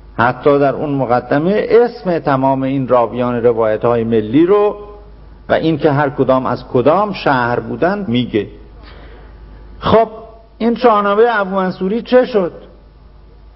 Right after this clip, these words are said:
طبیعی است که وقتی شاعری، اون هم مثل فردوسی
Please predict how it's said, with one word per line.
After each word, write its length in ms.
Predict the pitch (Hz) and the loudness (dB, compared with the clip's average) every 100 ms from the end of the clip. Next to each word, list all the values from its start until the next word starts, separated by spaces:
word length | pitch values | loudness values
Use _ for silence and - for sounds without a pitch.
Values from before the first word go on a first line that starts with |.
| - - - - | -20 -20 -20 -6
طبیعی 480 | 143 151 147 160 196 | 0 0 -2 -4 -4
است 140 | 202 | -4
که 100 | - | 0
وقتی 340 | 160 151 - 151 | 0 0 -2 -6
شاعری، 640 | - 151 139 185 202 175 | 2 2 2 0 0 -4
اون 240 | - 147 | -6 -6
هم 180 | 139 143 | -2 -2
مثل 280 | 139 139 139 | -2 -4 -4
فردوسی 920 | 143 147 139 147 139 139 202 202 143 | 2 2 2 0 -2 -2 -2 -2 -4